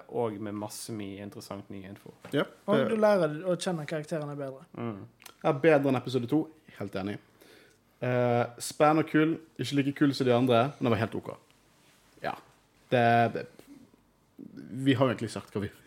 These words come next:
Speaker 2: <laughs> mener rundt det. Skal vi hoppe videre her? Dette er ikke en filler. Damn right. Heller et innblikk i hvordan The Empire bytter ut klone. Elsker det. Helt fuckings enig.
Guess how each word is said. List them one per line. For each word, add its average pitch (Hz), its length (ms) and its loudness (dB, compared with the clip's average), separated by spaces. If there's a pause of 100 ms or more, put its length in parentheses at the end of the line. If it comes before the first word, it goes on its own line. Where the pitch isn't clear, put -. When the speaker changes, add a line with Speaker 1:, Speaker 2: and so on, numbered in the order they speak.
Speaker 2:
<laughs> - 340 2
mener 123 320 4
rundt 117 180 0
det. 101 180 0 (320)
Skal - 180 4
vi 147 80 8
hoppe 151 160 0
videre 156 260 6
her? 147 220 8 (240)
Dette 143 220 2
er - 80 2
ikke 147 240 2
en 131 100 4
filler. 107 360 2 (500)
Damn 101 180 -4
right. 76 340 -8 (460)
Heller 139 360 8
et - 140 -2
innblikk 131 500 2
i 127 60 -6
hvordan 117 280 0
The 98 120 -2
Empire 113 360 0
bytter 98 380 -6
ut 98 140 -6
klone. 95 420 -4 (160)
Elsker 101 340 -4
det. - 100 -4 (280)
Helt 120 160 -6
fuckings - 380 -10
enig. 78 200 -6